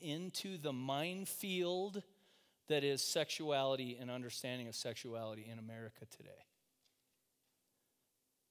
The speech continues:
I want you to feel the weight because they need your help navigating the minefield. They need your help. I know you don't have all the answers,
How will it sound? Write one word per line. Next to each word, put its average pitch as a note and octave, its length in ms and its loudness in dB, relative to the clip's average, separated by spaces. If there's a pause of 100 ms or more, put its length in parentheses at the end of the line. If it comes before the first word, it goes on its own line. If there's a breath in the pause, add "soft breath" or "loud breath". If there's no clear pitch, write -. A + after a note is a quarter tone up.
(100)
I A2+ 60 -12
want A#2+ 180 -4
you B2 120 -6
to A2+ 40 -10
feel F#3 320 -4
the D3+ 60 -4
weight B2+ 260 0
because A#2+ 340 -6
they A#2+ 200 0
need D3+ 540 -6
your E3+ 180 -4
help A#2+ 420 -4 (560 loud breath)
navigating C3+ 1120 2 (180)
the A#2 120 -2
minefield. A2 1000 -6 (2000)
They A#2+ 160 0
need C3 280 -2
your C#3+ 140 -2
help. B2+ 460 -4
I E3+ 140 0
know G3+ 120 -4
you C3 160 -2
don't A2+ 140 -6
have A#2 180 -2
all A#2 100 -6
the A2 180 -8
answers, D3+ 440 -8